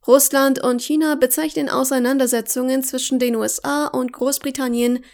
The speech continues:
im Jemen als illegal. Brasilien, keine Erklärung für Israels Verhalten in Gaza. Hören Sie nun die Nachrichten im Einzelnen.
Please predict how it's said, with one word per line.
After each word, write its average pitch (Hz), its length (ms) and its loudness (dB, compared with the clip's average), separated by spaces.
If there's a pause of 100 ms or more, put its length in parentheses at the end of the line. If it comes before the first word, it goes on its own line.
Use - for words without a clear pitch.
(200)
im 220 240 0
Jemen 254 720 0
als 294 320 -6
illegal. 220 560 -2 (1000)
Brasilien, 233 760 4 (300)
keine 277 360 6
Erklärung 240 560 0
für 240 160 2
Israels 277 500 0
Verhalten 277 480 0
in 240 240 0
Gaza. 247 540 -2 (760)
Hören 262 380 4
Sie 262 180 2
nun 254 280 2
die 226 140 -4
Nachrichten 247 720 0
im 262 220 0
Einzelnen. 233 680 -2